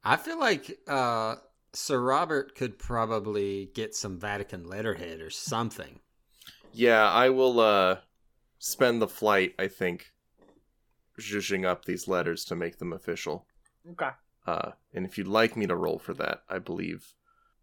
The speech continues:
Speaker 2: I can justify using crafts.
Speaker 3: Yeah, yeah. Go ahead and roll for that.
Speaker 2: It's fair. It's a two.
Speaker 3: And I'm, and I think, you know, with your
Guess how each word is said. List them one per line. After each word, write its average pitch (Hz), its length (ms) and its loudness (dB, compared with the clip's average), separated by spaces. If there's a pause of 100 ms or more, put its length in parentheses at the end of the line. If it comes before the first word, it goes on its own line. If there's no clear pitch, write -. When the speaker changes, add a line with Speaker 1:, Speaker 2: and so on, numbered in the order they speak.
(240)
Speaker 2:
I 87 100 -4
can 87 280 -12 (100)
justify 85 560 -6
using 80 360 -10
crafts. - 680 -4 (1200)
Speaker 3:
Yeah, 214 280 4
yeah. 156 340 2
Go 170 140 4
ahead 185 180 2
and 175 80 -6
roll 139 160 0
for 131 140 -10
that. - 160 -12 (3750)
Speaker 2:
It's - 200 -6
fair. - 420 -4 (1400)
It's 117 220 -4
a 107 40 -6
two. - 220 -6
Speaker 3:
And 202 140 6
I'm, 190 300 2 (120)
and 185 140 4
I 180 100 4
think, 226 360 4
you 196 100 -2
know, 175 120 4
with 175 260 -2
your 160 280 -2